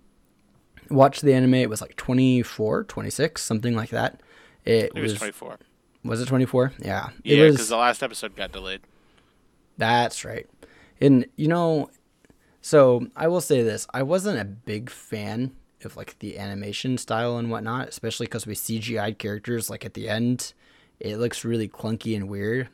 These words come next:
Speaker 1: It's one thing when, like, you animate the spider in C G and the other monsters in a dark cave 'cause you can't see it as well. But once you, like, light it up with colors and different things, it looks p-, pretty bad.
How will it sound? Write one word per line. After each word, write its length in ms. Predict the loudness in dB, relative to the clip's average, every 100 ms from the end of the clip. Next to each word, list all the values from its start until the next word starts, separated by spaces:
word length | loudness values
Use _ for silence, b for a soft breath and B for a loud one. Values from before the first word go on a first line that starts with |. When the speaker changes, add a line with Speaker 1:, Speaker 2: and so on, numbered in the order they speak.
| _
Speaker 1:
It's 180 | -6 2
one 180 | 2 4
thing 200 | 4 4
when, 180 | 2 -2
like, 240 | -4 -6
you 260 | -6 -6 -6
animate 500 | -2 0 -2 -4 -10
the 80 | -12
spider 420 | -6 -4 0 0
in 140 | 0
C 200 | -4 -6
G 440 | -6 -4 -2 -4 -4
and 280 | -8 -8 -8
the 140 | -8
other 140 | -6
monsters 640 | -6 -6 -6 -4 -4 -4 -8
in 140 | -10
a 80 | -8
dark 200 | -8 -8
cave 400 | -6 -4 -4 -6 b b b _
'cause 160 | -12 -8
you 60 |
can't 220 | -6 -6
see 160 | -4 -4
it 40 |
as 120 | -2 0
well. 320 | -2 -2 -6
But 120 | -8
once 280 | -4 -4 -2
you, 140 | -2
like, 240 | -4 -6 -14 -8
light 220 | -4 -2
it 100 | -4
up 180 | -6 -8
with 160 | -10
colors 560 | -4 -2 0 0 -2 -2
and 140 | -2
different 280 | -2 -6 -6
things, 360 | -4 -2 -4 -8
it 240 | -12 -10
looks 440 | -12 -12 -14 -16 -18 b b b b b _
p-, 80 | -20 -20 -12
pretty 300 | -6 -6 -6
bad. 340 | -14 -16 -18